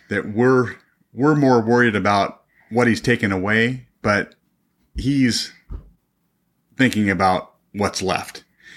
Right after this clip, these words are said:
and what, what's left for us to work with. So he's taking away the things that are, that are unessential and unimportant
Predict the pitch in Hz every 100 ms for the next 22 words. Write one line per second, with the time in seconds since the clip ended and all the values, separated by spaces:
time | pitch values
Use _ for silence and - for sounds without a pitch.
0 | - 104 92 95 92 - 101 92 101 110
1 | 104 - 95 87 - 95 82 82 - -
2 | - - - - - 95 92 - 123 117
3 | 110 110 107 95 - 107 101 92 95 90
4 | 82 - - - 98 90 85 - _ _
5 | _ 131 123 - 123 - 113 104 104 101
6 | 98 92 90 - - - 117 107 127 117
7 | 98 95